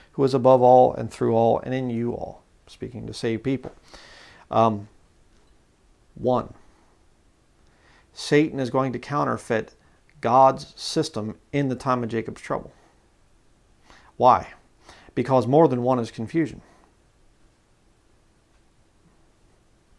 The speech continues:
Isn't it? Yeah, it is.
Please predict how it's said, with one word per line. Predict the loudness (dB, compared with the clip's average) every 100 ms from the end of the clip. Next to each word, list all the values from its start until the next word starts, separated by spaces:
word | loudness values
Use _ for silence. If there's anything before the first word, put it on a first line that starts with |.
| -16
Isn't | -10 -8
it? | -10 -14 _ _ _ _ _ _ _ _ _ -6
Yeah, | -6 -6 _ _
it | -8
is. | -8 -10